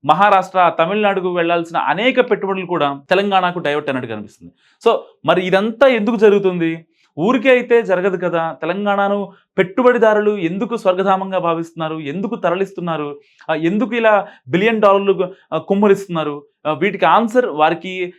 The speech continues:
ఇక్కడ, ఆ, ఇన్-, అన్ని ఫెసిలిటీస్ అందు-, అందుబాటులో ఉన్నాయని చెప్పుకోవచ్చు. ఒక రకంగా, ఆ, హైదరాబాద్ అన్ని, ఆ, అన్ని రంగాలకి ఒక,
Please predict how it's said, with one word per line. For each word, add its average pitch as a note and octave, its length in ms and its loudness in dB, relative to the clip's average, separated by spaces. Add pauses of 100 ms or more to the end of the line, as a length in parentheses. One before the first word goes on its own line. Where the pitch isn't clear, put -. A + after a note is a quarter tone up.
(120)
ఇక్కడ, - 280 2 (360)
ఆ, E3 220 -2 (220)
ఇన్-, F#3+ 280 -4
అన్ని A#3 280 0
ఫెసిలిటీస్ A3+ 480 2
అందు-, G3 160 -2
అందుబాటులో E3+ 460 0
ఉన్నాయని B2+ 240 -4
చెప్పుకోవచ్చు. G#2 320 -12
ఒక D3 80 -4
రకంగా, G#3 440 0
ఆ, C#3+ 240 -4 (280)
హైదరాబాద్ G#3+ 320 4
అన్ని, G3+ 520 -2
ఆ, F3 220 0
అన్ని F3+ 240 -2
రంగాలకి G3 560 0
ఒక, F3+ 160 0